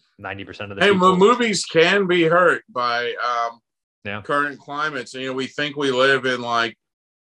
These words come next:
Speaker 2: such a free country, and, like, you know, the new Tom Six movie's not getting released here anytime soon. Like, there's, like, um, some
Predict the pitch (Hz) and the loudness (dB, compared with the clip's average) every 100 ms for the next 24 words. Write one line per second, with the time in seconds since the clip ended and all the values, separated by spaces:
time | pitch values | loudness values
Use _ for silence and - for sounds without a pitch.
0 | _ - 123 131 110 131 135 123 - 135 | _ -4 -4 -4 -8 -2 -2 -2 -2 -2
1 | 135 139 127 127 117 117 117 113 110 110 | 0 -2 -2 -2 -2 -4 -4 -4 -4 -6
2 | _ _ _ _ - 123 127 139 131 127 | _ _ _ _ -10 -4 0 0 -2 -2
3 | 147 139 160 160 135 175 180 - 156 139 | -4 0 2 2 0 -6 -6 -6 -4 -4
4 | 123 135 135 135 135 135 131 135 - 139 | -4 -4 -4 -4 -4 -4 -4 -6 -6 -4
5 | 135 139 131 135 135 120 139 139 131 120 | -2 -2 -4 -6 -6 -6 -4 -2 -4 -2
6 | 113 113 _ _ _ _ _ - 113 113 | -2 -2 _ _ _ _ _ -2 -2 0
7 | 127 120 117 113 113 113 113 113 _ _ | 2 2 2 0 -2 -2 -4 -10 _ _
8 | _ - - 120 117 113 | _ -16 -4 -2 -2 -6